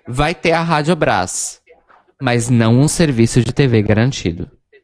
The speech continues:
E aí que entra a questão do Eurovision. Por quê?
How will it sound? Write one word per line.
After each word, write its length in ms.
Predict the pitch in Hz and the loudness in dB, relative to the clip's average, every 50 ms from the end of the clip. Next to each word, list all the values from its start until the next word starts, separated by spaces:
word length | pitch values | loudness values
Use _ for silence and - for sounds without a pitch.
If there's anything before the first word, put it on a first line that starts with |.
| - - _ _ _ _ _ _ _ _ _ _ _ _ - | -20 -20 _ _ _ _ _ _ _ _ _ _ _ _ -6
E 100 | 170 175 | -2 0
aí 300 | 190 185 180 180 180 202 | 0 2 0 0 -2 -4
que 240 | 190 - - 226 214 | -8 -8 -6 -2 0
entra 300 | 190 170 165 160 160 160 | 0 0 0 2 0 0
a 20 | 156 | 0
questão 340 | - 170 - - 180 170 | -2 -4 -2 -2 -2 0
do 60 | 160 170 | 0 0
Eurovision. 580 | 170 175 175 156 131 113 95 87 98 87 95 | 0 0 -2 -2 -4 -4 -6 -6 -8 -10 -10
Por 220 | - - - 175 180 | -8 -4 -4 -4 -4
quê? 340 | - - - 101 90 76 | -4 -4 -4 -4 -4 -6